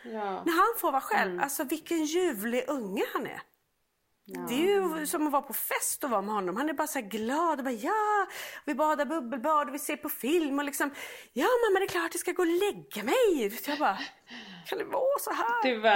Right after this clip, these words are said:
Speaker 1: hade så, du var så bakis från, från liksom
Speaker 2: Ja,
Speaker 1: Årehelgen
Speaker 2: ja.
Speaker 1: också med Kalle. Du bara, Nu
Speaker 2: Nej, men och Johan
Speaker 1: byter
Speaker 2: sa ju
Speaker 1: jag.
Speaker 2: det också,
Speaker 1: Ja.
Speaker 2: att, att Johan, Pelle som brukar vara så arg på Johan, de hade ju haft det hur mysigt som helst när det bara var de två.
Speaker 1: Ja.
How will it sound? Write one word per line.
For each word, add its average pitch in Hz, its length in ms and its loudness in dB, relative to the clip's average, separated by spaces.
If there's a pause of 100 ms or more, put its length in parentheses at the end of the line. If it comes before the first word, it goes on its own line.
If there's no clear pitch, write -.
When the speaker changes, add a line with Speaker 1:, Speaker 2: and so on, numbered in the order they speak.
(180)
Speaker 1:
hade 226 240 4
så, 226 300 4
du 214 120 0
var 233 120 2
så 208 340 0
bakis 208 600 -2
från, 151 380 -4
från 160 340 -2
liksom 277 300 0
Speaker 2:
Ja, 233 320 6
Speaker 1:
Årehelgen 175 420 2
Speaker 2:
ja. 226 200 2
Speaker 1:
också 269 180 -2
med 151 160 -4
Kalle. 160 200 0
Du 170 160 -4
bara, 139 420 -2
Nu 170 600 0 (360)
Speaker 2:
Nej, 285 80 2
men 294 120 4
och 277 60 2
Johan 254 220 2
Speaker 1:
byter 269 80 4
Speaker 2:
sa 311 200 4
ju 240 60 2
Speaker 1:
jag. - 20 0
Speaker 2:
det 226 80 4 (100)
också, 233 120 2
Speaker 1:
Ja. 214 60 0 (680)
Speaker 2:
att, - 140 -4 (140)
att - 260 -8
Johan, 196 540 -2 (220)
Pelle 214 260 0
som 330 120 0
brukar 349 200 -2
vara 240 100 0
så 226 80 -4
arg 196 240 2
på 202 120 -6
Johan, 185 460 0 (180)
de - 100 -4
hade 294 120 2
ju 302 40 2
haft 269 140 -2
det 247 60 -2
hur 220 220 0
mysigt 196 360 -2
som 190 100 -4
helst 226 280 -4
när 302 40 0
det 285 60 -2
bara 208 140 -2
var 170 100 -4
de 240 180 -4
två. 214 340 -4
Speaker 1:
Ja. 165 120 -6